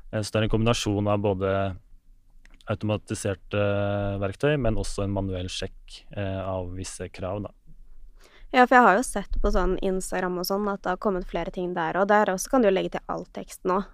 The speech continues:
Speaker 1: Mm.
Speaker 2: eh, på bildene dine. Og da vil det jo ikke nødvendigvis, jeg tror ikke det kommer opp for alle andre, men jeg tror det kommer opp kun for de som på en måte har, eh, sagt ifra om at de trenger opplesningshjelp da, for eksempel.
Speaker 1: Ja.
Speaker 2: Så vil det da leses opp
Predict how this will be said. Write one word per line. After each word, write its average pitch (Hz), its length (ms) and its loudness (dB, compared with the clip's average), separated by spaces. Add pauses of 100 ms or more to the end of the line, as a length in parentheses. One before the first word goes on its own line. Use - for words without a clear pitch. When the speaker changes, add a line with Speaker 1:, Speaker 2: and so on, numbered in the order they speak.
(180)
Speaker 1:
Mm. 151 80 4
Speaker 2:
eh, 185 320 8
på 175 360 0
bildene 180 400 -4
dine. 180 300 -2 (580)
Og 208 80 2
da 220 120 10
vil 202 120 6
det 185 60 4
jo 196 60 4 (140)
ikke 240 140 8
nødvendigvis, 214 540 2
jeg 220 100 0
tror 208 120 -4
ikke 208 100 -10
det 220 80 0
kommer 190 260 0
opp 185 80 -6
for - 140 -2
alle 202 180 2
andre, 196 500 2 (640)
men 214 200 6
jeg 208 100 6
tror 196 180 2
det 208 100 2
kommer 196 300 0
opp 190 140 -4
kun 185 240 -4
for - 200 -2
de 180 200 -4
som 180 240 -6
på - 20 -4
en 185 140 -2
måte 185 160 -8
har, 180 360 -2 (120)
eh, 190 460 -4
sagt - 600 -4
ifra 185 480 -2
om 208 120 2
at 190 160 -2
de 185 100 -8
trenger 175 640 -6
opplesningshjelp 175 800 -6
da, 202 140 0
for 202 80 -6
eksempel. 180 420 -4 (420)
Speaker 1:
Ja. 120 120 0 (160)
Speaker 2:
Så 208 260 2
vil 180 240 0
det 175 120 -6
da 185 120 2
leses 180 400 -4
opp 208 240 0